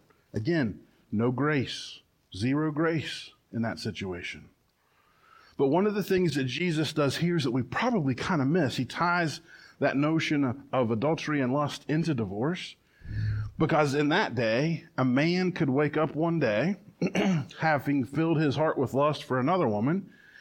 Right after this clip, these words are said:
and say to his wife, "You burned the bread today, we're getting a divorce." Or, "You don't keep the house clean enough, we're getting a divorce." And in that day,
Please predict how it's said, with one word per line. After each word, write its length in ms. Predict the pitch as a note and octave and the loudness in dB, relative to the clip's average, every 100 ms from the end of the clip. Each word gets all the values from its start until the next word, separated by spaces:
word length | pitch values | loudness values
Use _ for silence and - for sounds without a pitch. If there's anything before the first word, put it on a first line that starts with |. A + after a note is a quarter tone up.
| - | -6
and 120 | D3+ C#3 | -4 -2
say 280 | F3+ F#3+ | 0 0
to 120 | F#3 D#3+ | 0 0
his 200 | D3 C3+ | 0 0
wife, 400 | D#3+ D#3 - - - - - - | 0 -2 -6 -18 -20 -20 -16 -2
"You 140 | B2+ | 0
burned 720 | G#2 D#3+ F#3 F#3+ F#3+ F#3 E3+ - _ _ _ _ | 2 2 2 0 -2 -4 -6 -10 _ _ _ _
the 80 | C3 | -2
bread 400 | A#2 B2 B2 G#2+ | 2 2 2 0
today, 520 | A#2 G#2+ A#2 B2 B2 - _ | -2 0 0 0 -4 -14 _
we're 160 | A#2 A#2+ | -4 0
getting 280 | B2 B2+ B2 | 0 0 0
a 40 | |
divorce." 680 | A2+ F#2+ E2+ - - - - _ _ _ _ | -2 -4 -6 -8 -10 -12 -18 _ _ _ _
Or, 180 | - C#3+ | -2 0
"You 140 | C3+ C3 | 0 2
don't 260 | D#3+ - | 0 0
keep 220 | - E3+ | -2 -2
the 80 | C3+ | -2
house 300 | B2 C3+ C3 | 0 0 -2
clean 240 | - B2+ A#2 | -4 -2 -2
enough, 400 | A2+ A2+ - _ _ _ - | -2 -4 -6 _ _ _ -6
we're 100 | A#2 | -2
getting 280 | A#2 B2 A#2+ | 0 0 0
a 40 | |
divorce." 560 | A2 G2 F#2+ E2+ - - | -2 -2 -4 -6 -10 -8
And 160 | B2 B2 | -4 -2
in 140 | A#2 | 0
that 260 | A2 D3+ D3 | 2 0 2
day, 300 | F3 G#3+ | 0 0